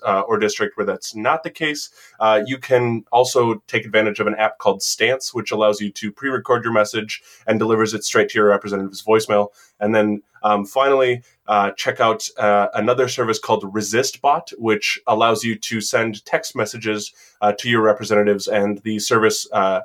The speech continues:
uh, translates those into emails or faxes. So, um, polite and persistent,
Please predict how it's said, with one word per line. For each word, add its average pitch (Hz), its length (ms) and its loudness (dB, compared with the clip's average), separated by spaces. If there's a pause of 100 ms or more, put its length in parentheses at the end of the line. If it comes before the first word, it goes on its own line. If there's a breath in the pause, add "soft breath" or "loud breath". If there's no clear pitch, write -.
(460 soft breath)
uh, 98 220 0
translates 147 520 0
those 117 240 2
into 107 380 -4
emails 120 440 2
or 104 220 0
faxes. - 520 -4
So, 104 460 0 (240 loud breath)
um, 101 320 2
polite 143 300 2
and 123 140 -6
persistent, 123 800 -2